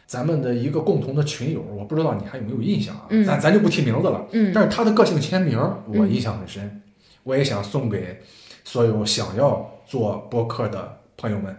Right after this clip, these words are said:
Speaker 2: 嗯。
Speaker 1: 这句话是：“种一棵树，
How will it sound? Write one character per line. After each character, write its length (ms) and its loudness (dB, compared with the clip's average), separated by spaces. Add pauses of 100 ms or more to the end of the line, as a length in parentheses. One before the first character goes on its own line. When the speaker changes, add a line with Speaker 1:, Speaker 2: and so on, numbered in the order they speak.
(120)
Speaker 2:
嗯。 400 -2
Speaker 1:
这 80 -8
句 60 -4
话 140 -2
是 560 -2 (360)
：“种 180 6
一 80 6
棵 240 2
树， 460 -4